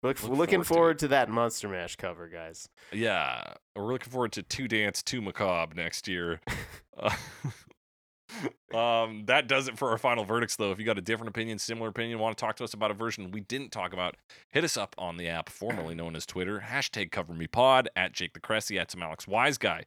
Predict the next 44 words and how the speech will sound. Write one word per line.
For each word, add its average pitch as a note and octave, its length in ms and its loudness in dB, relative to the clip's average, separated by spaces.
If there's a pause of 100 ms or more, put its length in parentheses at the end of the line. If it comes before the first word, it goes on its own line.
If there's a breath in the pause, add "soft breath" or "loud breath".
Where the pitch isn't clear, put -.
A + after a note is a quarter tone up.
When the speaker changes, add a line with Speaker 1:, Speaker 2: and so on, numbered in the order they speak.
(360 loud breath)
Speaker 2:
Send A#2 140 -2
us F#2 100 -6
your F2 80 -8
comments, G#2 320 -2
questions, - 400 -2
concerns, G#2 520 -6
suggestions G#2+ 640 -2
for - 120 -18
future G2+ 380 -8
episodes. A2 500 -4
You - 40 -18
can F#2 120 -10
also E2 240 -8 (120)
email B2+ 360 -4
those A#2+ 300 -2
to G2+ 120 -2
us C#3 180 -6
at E2+ 100 -12
cover F#2+ 260 -2
me D#2+ 140 -6
pod F#2 280 0
at C2+ 80 -6
gmail D#2 300 -10
dot D#2 200 -12
com. G2+ 300 -4
Talk D2 240 -12
to C2+ 120 -8
us - 100 -12
there. G2+ 360 0 (420)
Be - 60 -18
sure G2+ 140 -6
to E2 60 -10
rate A#2 220 0
and D3+ 60 -6
review D3+ 260 2
us. - 260 -2 (400 soft breath)
We C3 120 -2
are A2 200 -2 (100)
on A2+ 460 0
Apple A2+ 260 -2
Podcasts, A#2 680 2
YouTube A#2 340 -4
Music, A#2 640 -4
uh, F2+ 560 0